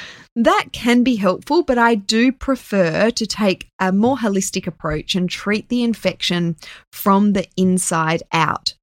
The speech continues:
alongside those external remedies. And that's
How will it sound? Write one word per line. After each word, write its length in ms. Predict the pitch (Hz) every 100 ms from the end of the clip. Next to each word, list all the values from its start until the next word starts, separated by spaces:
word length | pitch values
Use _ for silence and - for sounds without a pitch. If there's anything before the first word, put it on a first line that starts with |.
| 175
alongside 1000 | 185 190 190 196 190 - 170 156 170 -
those 460 | 160 156 151 151 -
external 920 | 160 - - - 156 160 165 147 160 -
remedies. 500 | 160 165 151 - 170
And 180 | 170 190
that's 340 | 233 - -